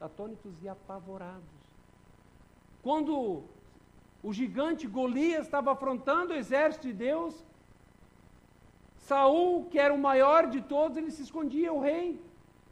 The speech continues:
Se ele fosse um cara de caráter, diz: "Não, eu vou lá, vou enfrentar esse cara em nome de Deus." Mas porque ele buscava assim, em primeiro lugar, a sua vontade, não Deus, ele não conhecia o Deus dele.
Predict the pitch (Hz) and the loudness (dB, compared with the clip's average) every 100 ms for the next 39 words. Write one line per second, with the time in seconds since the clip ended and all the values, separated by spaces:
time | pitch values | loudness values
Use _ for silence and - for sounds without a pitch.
0 | - - - - 294 320 330 330 294 285 | -20 -20 -20 -8 -6 -6 -6 -6 -4 0
1 | 330 277 311 285 269 311 330 240 349 392 | 0 0 0 2 4 2 0 -2 -2 0
2 | 330 330 381 339 339 370 370 349 339 370 | 0 0 0 2 2 2 -6 -8 -8 -8
3 | 330 349 277 320 320 277 277 311 302 302 | -10 -6 -2 -2 -2 -4 -4 -4 -6 -6
4 | 311 349 359 - - - - - - - | -6 -6 -8 -14 -20 -20 -20 -20 -20 -20
5 | - _ - - - - - _ - 214 | -20 _ -20 -20 -20 -20 -20 _ -10 -6
6 | 220 - 247 254 233 202 196 - 214 208 | -6 -6 -12 -10 -12 -12 -14 -16 -14 -12
7 | 202 156 - - - - 165 165 - 240 | -12 -14 -16 -20 -20 -20 -16 -16 -14 -14
8 | 196 202 202 202 185 185 214 202 147 - | -14 -12 -12 -12 -12 -12 -14 -16 -20 -20
9 | - 156 208 208 202 185 180 202 190 185 | -20 -18 -14 -14 -12 -12 -12 -12 -10 -12
10 | 202 185 202 220 202 214 220 233 233 - | -12 -10 -10 -10 -10 -12 -12 -14 -14 -14
11 | 262 370 214 202 175 151 143 123 | -14 -14 -10 -10 -10 -12 -14 -14